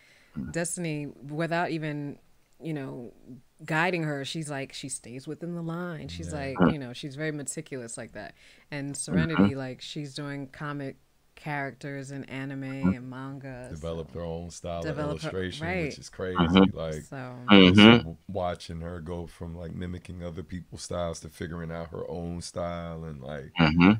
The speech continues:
Speaker 3: yeah, it's, it's just dope, um, to see, man. It's li-, it's like with art, um, you don't always hear people outside of art refer to it this way, but with,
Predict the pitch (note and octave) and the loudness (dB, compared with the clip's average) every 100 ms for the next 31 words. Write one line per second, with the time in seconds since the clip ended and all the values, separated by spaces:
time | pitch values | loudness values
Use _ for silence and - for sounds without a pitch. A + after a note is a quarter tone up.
0 | - G2 F2+ E2+ G2+ - G#2+ G#2 G#2 F2+ | 2 -8 -6 -6 -8 -8 -12 -10 -12 -12
1 | D#2 F2+ E2 - _ - F2 D#2+ D#2 D2 | -6 -6 -6 -10 _ -8 -6 -6 -8 -10
2 | E2 - F#2 F2 D#2+ D#2+ D#2 D#2 - - | -12 -10 -8 -6 -6 -6 -6 -8 -8 -8
3 | E2+ - G2 F2+ - _ - - - - | -8 -6 -4 -4 -8 _ -20 -20 -20 -20
4 | _ - - G2 - F#2+ F#2+ F#2+ - - | _ -20 -8 -6 -2 0 0 0 -6 -6
5 | F#2 F2 E2 E2 D#2+ D#2+ - _ _ _ | -4 -2 -4 -6 -6 -8 -14 _ _ _
6 | _ _ _ _ _ - F2 G2 F#2+ F#2+ | _ _ _ _ _ -20 -8 -4 -2 -2
7 | F#2+ F#2 F#2+ F#2 F#2 F2+ F2 E2+ E2+ D#2+ | -2 0 0 -2 -4 -6 -6 -8 -10 -12
8 | - - A2 G2 E2+ - F#2+ - E2 - | -14 -14 -8 -6 -6 -8 -10 -8 -8 -6
9 | F2+ D#2 - F2+ F2+ F2+ - F2 D#2+ D#2 | -6 -6 -6 -6 -4 -6 -8 -8 -8 -10
10 | E2 F#2 F2+ F2+ F#2 F2+ - - F2 E2 | -14 -10 -8 -8 -10 -12 -10 -12 -10 -12
11 | D#2 E2 - _ - _ _ E2 F#2 F2+ | -10 -12 -14 _ -20 _ _ -10 -8 -8